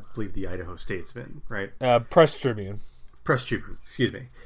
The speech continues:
Speaker 1: "Our intention each year is to take the champion, but we do have the flexibility to select either." So, if you think about it in terms of, like, you know, what you can assume from that statement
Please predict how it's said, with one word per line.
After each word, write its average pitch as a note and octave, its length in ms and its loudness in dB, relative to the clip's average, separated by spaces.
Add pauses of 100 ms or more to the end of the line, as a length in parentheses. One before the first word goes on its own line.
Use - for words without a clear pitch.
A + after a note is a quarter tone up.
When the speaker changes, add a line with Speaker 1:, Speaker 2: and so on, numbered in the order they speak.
(800)
Speaker 1:
"Our C3+ 160 4
intention E3 640 0
each E3 440 -8
year A#2+ 540 0
is B2+ 240 -6
to - 120 -18
take C#3+ 260 -2
the - 60 -10
champion, A#2+ 640 -2
but B2 160 -6
we A#2+ 60 -4
do C3 280 -4
have C3+ 240 -2
the B2+ 60 -8
flexibility G2+ 840 -6
to F#2+ 80 -12
select F2+ 560 -12
either." - 480 -4 (1080)
So, D3+ 600 2 (920)
if E3+ 160 0
you E3 60 -2
think G#3 240 0
about D3 240 0
it C3+ 140 0
in A2+ 120 -6
terms A#2+ 360 -2
of, G#2+ 180 -6
like, G2+ 360 -2 (1000)
you C3+ 100 -8
know, G2 100 -6
what C#3+ 260 -8
you D3 60 -8
can B2 160 -6
assume A2+ 580 -2
from G#2 240 -8
that F2+ 220 -10
statement D#2+ 520 -8